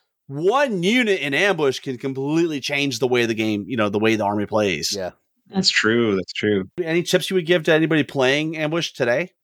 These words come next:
Speaker 2: Check out the Ambush starter boxes. I feel like we're beating a dead horse at this point, but they're just such
Speaker 3: <laughs>
Speaker 2: great deals. And, you know, don't, don't be afraid to start off at lower points. Like, if, if you feel like seven fifty points, like, you know, if you're doing a Horde army, like Goblins or Ratkin, like you two crazy guys are going, right?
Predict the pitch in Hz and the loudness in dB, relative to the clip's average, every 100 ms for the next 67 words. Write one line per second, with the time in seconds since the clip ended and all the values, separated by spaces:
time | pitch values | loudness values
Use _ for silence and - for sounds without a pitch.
0 | _ - 131 131 127 113 110 110 110 - | _ -2 0 0 -2 -2 -2 -4 -6 -4
1 | 107 107 92 92 101 101 95 - - - | -2 -2 0 -2 -4 -6 -10 -10 -6 -2
2 | 120 110 117 101 117 113 104 107 104 107 | 0 0 -2 -2 -2 0 2 2 2 0
3 | 104 - 98 101 - 101 95 92 101 95 | -6 -6 -6 -8 -8 -10 -6 -2 -2 -2
4 | - 135 127 123 123 101 101 92 95 95 | -2 2 2 2 0 0 0 0 0 0
5 | 95 - - - 117 120 120 - 123 120 | -2 -6 -12 -6 0 2 0 -4 -2 2
6 | 117 127 123 131 120 123 135 131 135 127 | 0 2 0 0 -2 2 2 2 2 0
7 | 117 131 117 117 123 123 113 117 117 120 | 0 2 4 4 2 -2 0 0 -2 -4
8 | 120 127 110 - 107 117 120 - 117 - | -6 -2 -4 -2 -4 -4 -8 -8 -8 0
9 | 120 113 110 - - _ _ _ - 120 | 2 4 2 -2 -20 _ _ _ 0 0
10 | 117 127 117 123 127 127 127 117 - 113 | 0 -2 -2 -4 -2 -2 2 0 0 -4
11 | 104 104 120 123 117 110 110 110 107 113 | -2 -2 -2 -4 -6 -6 -4 -4 -4 -4
12 | 107 104 104 107 104 95 117 95 98 104 | -2 0 0 0 0 0 -2 0 0 -2
13 | 98 95 92 98 - 101 101 92 - 101 | -6 -2 0 -2 -2 -6 -4 -6 -8 -14
14 | - 98 - 98 101 98 95 95 98 95 | -12 -10 -4 -4 -2 0 0 0 -4 -8
15 | 95 104 98 95 104 | -6 -6 -4 -4 -4